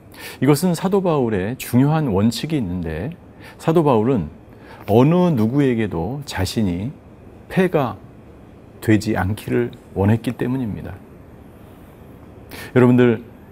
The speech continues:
이 사도 바울의 이 원칙은 지금도 많은 선교지에서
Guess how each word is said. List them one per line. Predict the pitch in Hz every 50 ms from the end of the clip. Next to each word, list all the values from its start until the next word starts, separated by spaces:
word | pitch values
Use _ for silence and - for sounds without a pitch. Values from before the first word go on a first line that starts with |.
| - -
이 | 127 131 123
사도 | - - 175 185 185 185 170
바울의 | 160 160 151 147 143 131 123 135 131 127 -
이 | 131 160 160
원칙은 | 117 104 104 98 87 - - - - - - 120 78 76 87 - -
지금도 | - - 127 135 160 170 151 123 113 98 104
많은 | 101 98 101 113 127 123 123 117 95
선교지에서 | - - 185 190 185 175 160 151 143 139 135 123 - 104 98 95 90 87 - - - 82 85 127 156